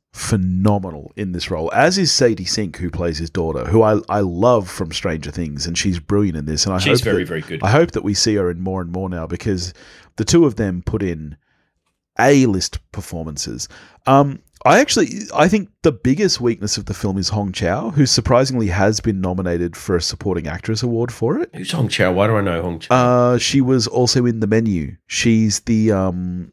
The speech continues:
Speaker 2: Oh, really? Okay.
Speaker 1: she's the, uh,
Speaker 2: The, the maitre d'?
Speaker 1: Yes,
Speaker 2: one?
Speaker 1: yes.
Speaker 2: Yeah, yeah. Okay.
Speaker 1: Yeah.
Speaker 2: I mean, admittedly, that's a fairly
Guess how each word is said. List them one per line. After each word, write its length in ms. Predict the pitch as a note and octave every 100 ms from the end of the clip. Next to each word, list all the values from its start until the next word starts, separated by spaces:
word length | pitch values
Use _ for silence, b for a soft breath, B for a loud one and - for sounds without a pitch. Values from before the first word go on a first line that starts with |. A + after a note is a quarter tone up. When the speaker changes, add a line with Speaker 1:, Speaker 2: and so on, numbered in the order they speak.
| -
Speaker 2:
Oh, 120 | G#3
really? 340 | D#3 A3+ A#2+ G#2+
Okay. 420 | F#3+ G#2+ D#4+ -
Speaker 1:
she's 400 | - - A#2+ A2 -
the, 240 | A#2+ A#2
uh, 580 | G2 F#2 F2 E2+ D#2+ C#2 - - -
Speaker 2:
The, 140 | B2
the 120 | B2+
maitre 320 | B2+ C#3 C3+ A2
d'? 280 | C#3+ E3 F3+
Speaker 1:
Yes, 420 | G#3+ F#3 - -
Speaker 2:
one? 200 | G#2 G#2+
Speaker 1:
yes. 320 | C#3 - C#4+
Speaker 2:
Yeah, 140 | C#4 E4
yeah. 220 | D4+ C#4 _ _ _
Okay. 400 | - D#3+ G2 C#4 - - - -
Speaker 1:
Yeah. 240 | C#3+ D3+ -
Speaker 2:
I 60 | A#2
mean, 140 | A#2
admittedly, 340 | A2 A#2+ A2+ G#2
that's 200 | A#2 A#2
a 60 | A#2
fairly 720 | - C#3+ C3+ B2+ B2+ A#2